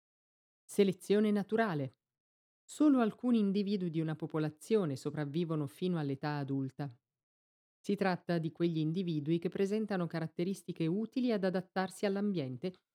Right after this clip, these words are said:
e a difendersi dai predatori. I caratteri sfavorevoli, che comportano una minore probabilità di sopravvivenza, scompariranno nel tempo. Possiamo affermare che tutte le specie si sono originate da un progenitore comune.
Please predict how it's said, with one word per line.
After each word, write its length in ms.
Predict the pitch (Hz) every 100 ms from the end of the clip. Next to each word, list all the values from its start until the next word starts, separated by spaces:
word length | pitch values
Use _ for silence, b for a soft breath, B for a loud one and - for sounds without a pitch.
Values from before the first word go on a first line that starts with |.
| -
e 80 |
a 60 | 190
difendersi 580 | 175 - 202 214 208 202
dai 160 | 196
predatori. 680 | 185 196 196 - 143 131 120 - _ _ _ _ _ _ _ _ _ _
I 100 | 202
caratteri 420 | 240 254 254 220
sfavorevoli, 840 | - 202 180 180 175 160 165 160
che 100 | 151
comportano 640 | 160 151 143 156 170 165 156
una 120 | 147
minore 300 | 143 175 190
probabilità 680 | 170 156 151 147 143 - 170
di 100 | 160
sopravvivenza, 960 | - 143 151 143 160 156 139 135 175 - _
scompariranno 880 | - - 214 208 220 247 170 135 143
nel 240 | 156 170
tempo. 520 | - 202 143 131 135 - _ _ _ _ _ _ _ _ _ _ _
Possiamo 340 | 220 - 247
affermare 540 | 226 - 208 220 196 220
che 140 | 208
tutte 260 | 196 269 294
le 80 | 202
specie 420 | - 190 202 233
si 120 | -
sono 260 | - 185 170
originate 640 | 151 147 175 180 185 196
da 100 | 190
un 100 | 185
progenitore 600 | 175 180 185 180 180 196
comune. 520 | 196 202 165 139 135